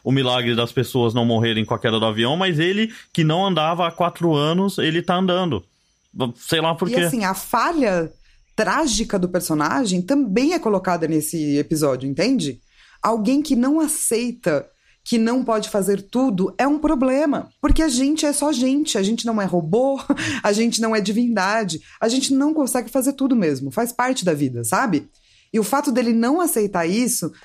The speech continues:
Speaker 2: também é muito importante pro personagem. Então é lindo que você vai ver todas essas nuances dele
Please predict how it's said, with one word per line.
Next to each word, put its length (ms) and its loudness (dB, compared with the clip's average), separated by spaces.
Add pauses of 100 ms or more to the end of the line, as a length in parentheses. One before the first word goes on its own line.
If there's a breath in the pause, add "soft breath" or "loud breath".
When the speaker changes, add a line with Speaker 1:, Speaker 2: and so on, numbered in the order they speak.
(140 loud breath)
Speaker 2:
também 500 2
é 40 0
muito 220 0
importante 420 -2
pro 120 -4
personagem. 640 -4 (400 loud breath)
Então 200 2
é 60 2
lindo 500 2
que 100 -6
você 240 0
vai 160 0
ver 300 0
todas 360 0
essas 200 0
nuances 800 0
dele 420 0